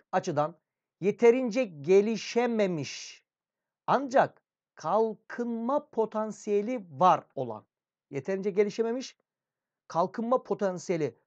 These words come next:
var olan yerleri kalkındırmak için bu projeler var arkadaşlar. Bin dokuz yüz elli yıl önemli arkadaşlar, bakın kalemle işaretledim. Bin dokuz yüz ellili yılların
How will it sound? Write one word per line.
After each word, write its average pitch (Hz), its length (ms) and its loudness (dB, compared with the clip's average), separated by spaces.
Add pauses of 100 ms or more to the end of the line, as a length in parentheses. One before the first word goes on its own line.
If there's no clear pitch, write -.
(160)
var 226 160 4
olan 147 320 2
yerleri 214 500 6 (360)
kalkındırmak 233 840 -2
için 185 380 -8
bu 180 120 -8
projeler 160 640 -2 (160)
var 131 160 -2
arkadaşlar. 117 540 -8 (800)
Bin 254 260 0
dokuz 277 360 0
yüz 247 240 -4
elli 202 480 4 (160)
yıl 214 340 -2
önemli 185 360 0
arkadaşlar, 151 460 -2
bakın 156 380 -4 (460)
kalemle 160 320 -4
işaretledim. 139 640 -4 (560)
Bin 254 220 -2
dokuz 254 300 -2
yüz - 100 -20
ellili 220 380 0
yılların 175 460 -2